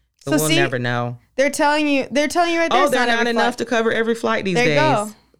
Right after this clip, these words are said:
Speaker 1: That's scary.
Speaker 2: <laughs>
Speaker 1: Good Lord. Have mercy.
Speaker 2: Yeah, there wasn't one on my flight to nola or from nola.
Speaker 1: Um, I
Speaker 2: They
Speaker 1: was on a flight one time with a lady who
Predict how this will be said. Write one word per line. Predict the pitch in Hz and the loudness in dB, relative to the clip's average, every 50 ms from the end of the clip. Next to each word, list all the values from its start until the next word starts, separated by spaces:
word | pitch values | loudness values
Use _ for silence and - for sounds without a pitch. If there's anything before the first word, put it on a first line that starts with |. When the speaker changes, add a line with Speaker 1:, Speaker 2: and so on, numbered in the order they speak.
| _ _ _ _ _ _ _ _ _ _ _ _ _ _ 123 | _ _ _ _ _ _ _ _ _ _ _ _ _ _ -20
Speaker 1:
That's | 139 - | -20 -20
scary. | - _ - 110 110 104 110 113 123 127 - | -20 _ -14 -14 -12 -10 -8 -8 -8 -8 -6
Speaker 2:
<laughs> | - - 571 - - 719 719 - - - 698 659 - 139 - - _ _ _ _ - _ | -2 -2 0 2 0 0 -2 -2 -8 -10 -12 -12 -12 -14 -20 -20 _ _ _ _ -20 _
Speaker 1:
Good | - - 50 - | -12 -12 -12 -10
Lord. | 110 110 107 117 127 123 113 110 110 - - - _ _ _ - - - - - - | -12 -10 -6 -6 -6 -4 -6 -6 -8 -10 -12 -18 _ _ _ -20 -20 -20 -20 -20 -20
Have | 147 160 170 | -20 -20 -16
mercy. | 160 139 135 131 127 127 - - 143 135 131 - - - | -12 -10 -8 -8 -8 -10 -12 -12 -12 -12 -12 -14 -14 -4
Speaker 2:
Yeah, | - 294 302 | 0 2 2
there | 269 233 | 4 4
wasn't | 240 254 269 269 311 294 | 4 2 2 0 0 0
one | 294 302 302 | 2 2 2
on | 311 302 | 2 0
my | 302 302 | 0 0
flight | 294 - 302 311 285 | 0 0 0 0 0
to | - 311 | 0 0
nola | 294 285 320 370 349 269 262 - - | 2 2 2 2 2 0 0 0 -4
or | 233 | -4
from | - - 269 285 311 | -2 0 0 2 2
nola. | 269 220 214 214 220 226 240 262 262 269 277 | 2 2 0 0 -2 -2 -4 -6 -8 -8 -6
Speaker 1:
Um, | 160 175 175 170 160 156 151 147 147 143 143 - 110 110 - | -4 -4 -2 -2 -2 -2 -4 -4 -4 -4 -6 -8 -10 -10 -8
I | - 131 170 185 196 208 226 247 262 269 277 277 285 262 | -6 -4 -2 -2 -2 -2 -2 -2 -4 -4 -4 -4 -4 0
Speaker 2:
They | 233 269 262 | 0 0 0
Speaker 1:
was | 208 | 0
on | - 175 180 175 170 165 | -4 -6 -6 -6 -6 -6
a | 165 | -8
flight | 156 - 170 156 147 131 101 | -8 -6 -2 -2 -2 -2 -2
one | 139 143 139 143 | -6 -6 -6 -6
time | 143 160 143 143 139 | -4 -2 -2 -2 -2
with | 135 135 135 139 | -2 -4 -4 -4
a | 131 | -2
lady | 143 143 139 139 139 139 | 0 0 2 2 0 -2
who | 135 147 147 139 135 127 127 127 131 135 | -2 -2 -2 -2 -2 -2 -2 -2 -4 -6